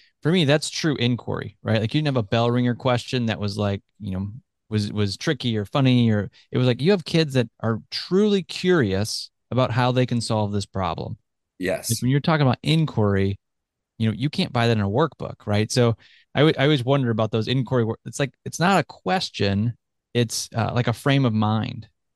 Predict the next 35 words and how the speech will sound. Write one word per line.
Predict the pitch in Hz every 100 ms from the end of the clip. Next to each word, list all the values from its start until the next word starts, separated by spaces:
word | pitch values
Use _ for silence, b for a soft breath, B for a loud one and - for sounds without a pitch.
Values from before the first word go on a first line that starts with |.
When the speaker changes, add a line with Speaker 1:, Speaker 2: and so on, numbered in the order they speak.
| -
Speaker 1:
right? | 107 101
Like, | 104
Speaker 2:
Yeah. | -
Speaker 1:
how | 113 120
can | 123
you | 117
get | 110 113 110
a | 107
student | - - 120 110
to | 107
lean | 107 120 127
in? | 123 123 110 98 101 107 _ _ _ _
And | 110
I | 123
like | 135
to | 123
say | 110 117
it | 110
as, | 104
like, | 110 -
they | 127
were | 123
asking | 110 127 -
you, | 117
"Excuse | - - 226
me, | 156
Mister | 226 - 143
Steele, | - 165 175
would, | 175 151 _ _
would | 131 123
you | 214
teach | - 165 -
me | 180
some | 185 180
things?" | 185 190 -